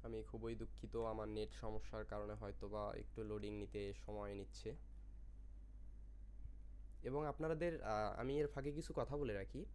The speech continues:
আপনারা যে যে ক্লাসগুলো চান, অর্থাৎ যে যে মডিউলগুলো চান, আমি মডিউলটা দুই একের মধ্যেই পাবলিশ করে দিব।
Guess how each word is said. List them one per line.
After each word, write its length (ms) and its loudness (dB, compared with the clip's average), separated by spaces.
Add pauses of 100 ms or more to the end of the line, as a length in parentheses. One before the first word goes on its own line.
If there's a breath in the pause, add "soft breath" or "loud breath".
(580 loud breath)
আপনারা 480 6
যে 220 6
যে 140 4
ক্লাসগুলো 520 4
চান, 320 0
অর্থাৎ 320 2
যে 140 6
যে 120 8
মডিউলগুলো 600 4
চান, 420 -2 (120)
আমি 120 4
মডিউলটা 480 4
দুই 160 4
একের 220 2
মধ্যেই 280 4
পাবলিশ 340 -2
করে 200 0
দিব। 260 -2